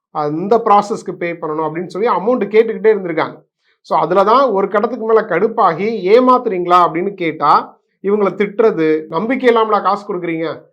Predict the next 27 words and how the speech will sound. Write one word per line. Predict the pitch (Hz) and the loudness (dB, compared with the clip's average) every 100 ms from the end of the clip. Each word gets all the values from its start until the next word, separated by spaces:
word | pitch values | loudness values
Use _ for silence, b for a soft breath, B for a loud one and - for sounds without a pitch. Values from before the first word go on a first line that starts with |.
| _ | _
சந்தேகம் | - 170 233 285 254 | -6 -2 2 0 2
இருந்தா | 220 233 | 0 2
இப்பவே | 247 - 240 240 | 0 0 0 0
ஸ்டாப் | 247 - 208 214 | -2 -2 -4 -2
பண்ணலாம் | 202 175 165 151 - | -4 -2 -2 -2 -6
எல்லாத்தையுமே, | 160 180 175 160 151 147 147 _ _ _ | 0 0 0 -4 -4 -6 -8 _ _ _
நீங்க | 185 208 196 | -4 -2 0
வந்து | 196 226 | 4 4
ரிலீவ் | 196 220 220 | 4 4 4
ஆயிடுங்க" | 185 160 151 151 | 4 2 -2 -2
அப்படின்னு | 151 175 | -2 -4
சொல்றது. | - 165 147 123 - _ _ _ _ 160 | -4 -8 -8 -10 -12 _ _ _ _ -8
But | |
நார்மலா | 151 156 202 247 240 | 2 2 4 4 4
இந்த | 233 247 240 233 | 2 4 6 6
ஏஜென்சின்னு | 226 240 208 233 | 4 -2 -2 -6
இல்ல, | 196 156 131 | -4 -6 -4
எல்லாருமே | 131 160 220 240 226 208 233 | -2 -2 4 6 6 4 0
இப்படி | 214 165 175 220 | 0 -2 -2 0
ஏமாத்துற | 233 220 220 185 | 0 -2 -2 -2
ஏஜென்சிஸ் | 185 196 202 190 180 165 | -2 -2 -4 -6 -8 -8
எல்லாருமே | 185 208 202 220 | 0 0 2 0
இந்த | 220 | 0
டயலாக | 170 170 190 | -2 0 0
சொல்லுவாங்க. | 170 160 151 139 - _ _ _ _ | -4 -8 -6 -8 -10 _ _ _ _
ஏன் | 156 180 240 254 | 0 4 6 4
அப்படின்னா | 190 180 139 143 220 302 | 0 -4 -4 -4 -4 -8